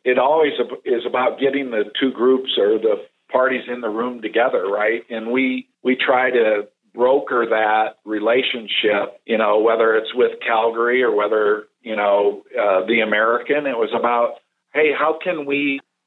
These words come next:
all focus on the same thing and do something really special for the fan?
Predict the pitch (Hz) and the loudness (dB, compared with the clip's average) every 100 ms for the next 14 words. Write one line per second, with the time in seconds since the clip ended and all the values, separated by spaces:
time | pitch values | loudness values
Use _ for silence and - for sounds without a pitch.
0 | - 127 139 139 131 131 139 113 135 123 | -2 2 2 2 2 2 -2 -2 -2 -4
1 | 117 110 135 120 113 - 127 135 135 117 | -6 -6 -6 -6 -8 -6 0 0 0 -2
2 | 101 120 120 127 117 120 117 104 - 117 | -2 -2 0 -2 0 2 2 2 0 0
3 | 117 117 - 110 101 - 127 123 120 110 | 2 0 0 0 0 2 2 2 0 -4